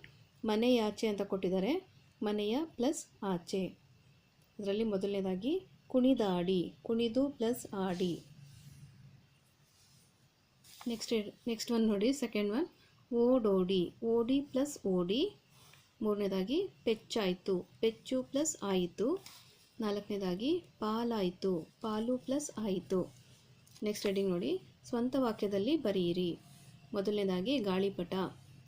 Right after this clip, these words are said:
ನಾನು ರಜೆಯಲ್ಲಿ ಗಾಳಿಪಟವನ್ನು ಹಾರಿಸುತ್ತೇನೆ. ಎರಡನೇದಾಗಿ, ಬಳಗ. ಕೆಲವೊಂದು ಹಬ್ಬಗಳನ್ನು ನಮ್ಮ ಬಂಧು ಬಳಗದೊಂದಿಗೆ ಆಚರಿಸುತ್ತೇವೆ.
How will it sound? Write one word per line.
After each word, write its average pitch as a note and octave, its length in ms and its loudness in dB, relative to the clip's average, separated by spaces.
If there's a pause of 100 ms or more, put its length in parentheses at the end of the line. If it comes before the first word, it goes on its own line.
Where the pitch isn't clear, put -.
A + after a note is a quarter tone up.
(120)
ನಾನು A#3+ 300 2
ರಜೆಯಲ್ಲಿ B3 580 2
ಗಾಳಿಪಟವನ್ನು G#3 840 0
ಹಾರಿಸುತ್ತೇನೆ. G#3+ 880 0 (920)
ಎರಡನೇದಾಗಿ, G3+ 680 0 (140)
ಬಳಗ. G#3 380 2 (580)
ಕೆಲವೊಂದು C4+ 520 4
ಹಬ್ಬಗಳನ್ನು A3+ 920 0 (440)
ನಮ್ಮ A3 400 0
ಬಂಧು G#3+ 480 2
ಬಳಗದೊಂದಿಗೆ G3 1040 0
ಆಚರಿಸುತ್ತೇವೆ. A3 1040 0